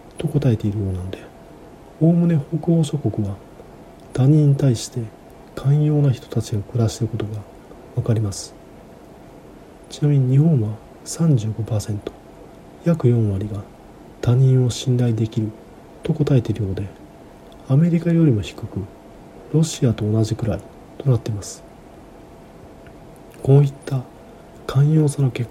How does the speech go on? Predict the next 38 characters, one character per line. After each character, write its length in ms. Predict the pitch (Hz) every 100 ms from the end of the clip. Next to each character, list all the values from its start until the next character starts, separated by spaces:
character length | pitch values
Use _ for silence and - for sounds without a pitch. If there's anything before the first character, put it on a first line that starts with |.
| -
果、 140 | 110 110 - - - - - -
北 280 | - 131 135
欧 100 | 120
で 80 | 101
は 100 | 87 92 - - - - - - - -
外 240 | 117 147 160
国 260 | - 170
人 140 | 131 104
の 100 | 98
受 80 | 98
け 100 | 113
入 100 | 107
れ 60 | 107
に 80 | 98
も 120 | 87 95 - - -
好 220 | - 117
意 60 | 110
的 160 | 110 -
で 140 | 107
あ 40 |
り、 60 | 95 95 - - - - - - - - - -
ま 60 |
た 140 | 131 131
近 240 | - 143
年 200 | 117 101
は 60 | 90 95 - - - - - - -
北 280 | 147 135 175
欧 160 | 165
が 160 | 156 147 - - - - -
デ 100 | 117
ジ 160 | 131 -
タ 60 | 143
ル 80 |
先 260 | 139 147 147
進 260 | - 143 107
国 240 | 98 104
へ 40 |
と 120 | -